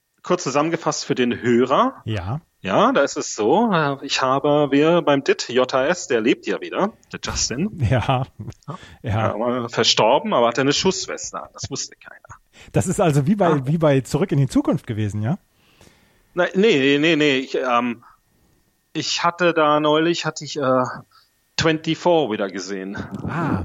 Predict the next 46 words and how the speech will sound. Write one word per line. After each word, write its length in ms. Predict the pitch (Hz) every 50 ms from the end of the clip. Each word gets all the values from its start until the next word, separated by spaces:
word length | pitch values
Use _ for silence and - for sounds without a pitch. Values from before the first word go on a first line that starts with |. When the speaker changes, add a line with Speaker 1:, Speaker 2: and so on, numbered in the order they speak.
| - - -
Speaker 1:
Ja, 140 | 131 165 175
erste 300 | 120 120 120 - - 135
Staffel. 420 | - - - 113 - - 92 - - - -
Speaker 2:
Ja. 280 | 127 123 123 120 135 147 - _ _ _ _ _ _ _ _ _ _ _ _ _ _ _ _ _ _ _ -
Speaker 1:
Naja, 180 | 113 123 131 107
da 100 | 98 98
wird 120 | 110 -
ja 80 | - 120
auch 160 | 113 117 -
jemand 280 | - 107 101 101 95 -
erschossen, 420 | - - - 101 92 - - 92
aber 160 | 87 92 95
hat 100 | 98 98
dann 140 | 98 95 98
eine 100 | 92 87 85
Weste 300 | 98 92 - - 92 -
an 160 | 95 95 92
und 140 | 95 98 104
dann 100 | 98 90
lebt 200 | 92 95 - -
er 80 | 95 -
doch. 320 | - 92 - - - - _ _ _ _ _ _ _ _ _ - _ _ _ _ _ _ _ _ _ _ _ _ _ _ _ _ - - - - - -
Ja, 400 | 127 - - - - - - - - _
was, 300 | - 95 92 - - -
was 140 | - - -
man 120 | - 104 98
so 160 | - 113 104
macht, 360 | 110 123 - - - - - -
wenn 100 | 90 90
man 140 | 92 92 90
auf 120 | 87 -
der 120 | 92 87
Farm 300 | - - 101 90 90 90
rumhängt. 640 | 92 95 95 90 90 92 90 92 87 92 - - - - _ _ _ _ _ -
Speaker 2:
Ja, 300 | 113 113 107 107 110 - _ -
ja. 140 | 101 98
Speaker 1:
Ist 140 | 95 95 -
ja 100 | 123 110
auch 80 | 110 117
nichts 240 | 123 123 127 - -
zu 80 | 135
tun. 300 | - - 180 170 127 104
Die 100 | 92 92
Kraniche, 540 | - - 110 110 113 123 135 135 - 139 113
die 220 | 107 110 110 107
futtern 720 | 101 - - - 165 165 - 170 175 185 196 190 190 170